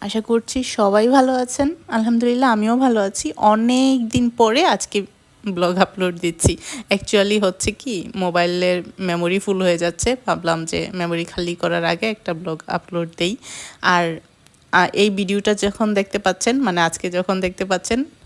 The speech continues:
আ, তখন হচ্ছে আমি already আমার নতুন বাসায় উঠে গেছি। আর এটা হচ্ছে আমার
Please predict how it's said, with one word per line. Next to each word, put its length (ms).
আ, 400
তখন 280
হচ্ছে 240
আমি 220
already 300
আমার 140
নতুন 320
বাসায় 260
উঠে 220
গেছি। 340
আর 240
এটা 300
হচ্ছে 300
আমার 420